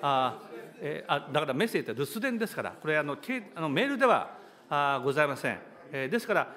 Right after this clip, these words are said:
あの、私、見ようが、あー、ないわけでありまして、えー、これはですね、えー、あの、いわば、あ、留守電に残っていたということでありまして、えー、妻の印象としてはですね、えー、あの、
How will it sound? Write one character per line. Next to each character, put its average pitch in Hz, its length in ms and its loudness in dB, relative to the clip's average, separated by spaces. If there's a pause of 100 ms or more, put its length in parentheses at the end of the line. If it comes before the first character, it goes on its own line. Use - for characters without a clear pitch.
(140)
あ 139 100 0
の、 139 140 0
私、 160 240 0
見 151 100 0
よ 208 120 6
う 202 40 4
が、 190 300 0
あ 165 420 -6 (920)
ー、 180 60 -12
な 233 140 4
い 190 60 2
わ 127 80 2
け 123 60 -8
で 107 80 -8
あ - 40 -8
り - 40 -12
ま - 60 -10
し - 80 -8
て、 117 180 -4 (380)
え 139 300 0
ー、 - 20 -12
こ 202 80 0
れ 226 60 4
は 254 80 4
で 175 80 0
す - 80 -4
ね、 143 420 -4
え 139 340 -2
ー、 156 40 -4
あ - 20 -2
の、 135 240 -2
い 170 60 0
わ 170 80 2
ば、 127 280 2
あ、 127 200 0
留 143 80 2
守 143 160 -8
電 190 200 -2
に 214 300 -2
残 135 220 -2
っ 151 140 -6
て - 100 -6
い 95 40 -6
た 123 160 -2 (220)
と 180 80 0
い 175 180 0
う 160 60 -2
こ 165 100 -4
と 147 260 0
で 170 100 0
あ - 20 2
り 156 60 0
ま 131 100 -4
し - 60 -16
て、 110 180 -6 (260)
え 135 60 -10
ー、 117 40 -8
妻 233 200 -4
の 160 80 -2
印 170 120 -2
象 202 180 -4
と 196 140 -2
し - 40 -10
て - 100 -6
は 214 80 2
で 123 100 -4
す - 100 -16
ね、 151 200 -10 (280)
え 131 440 -4
ー、 - 80 -20 (120)
あ 147 80 -8
の、 127 400 -4